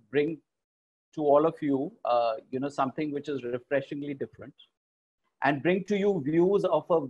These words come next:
very eminent panel, uh, on the key aspects of governance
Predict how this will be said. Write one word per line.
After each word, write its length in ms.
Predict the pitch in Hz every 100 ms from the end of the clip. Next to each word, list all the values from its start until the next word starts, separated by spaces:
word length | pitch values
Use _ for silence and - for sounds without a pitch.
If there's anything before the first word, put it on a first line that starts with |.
| 113
very 360 | 147 180 202 -
eminent 460 | 151 160 180 180 -
panel, 360 | 131 131 104 110 _ _ _ _ _ _ _ _ _ -
uh, 300 | 127 135 131 -
on 400 | - 160 190 202 - _
the 80 | 175
key 360 | 185 - 226 220 131
aspects 560 | 196 - 185 - - -
of 160 | 147 147 _ _ _ - 113
governance 800 | 135 135 151 165 196 - -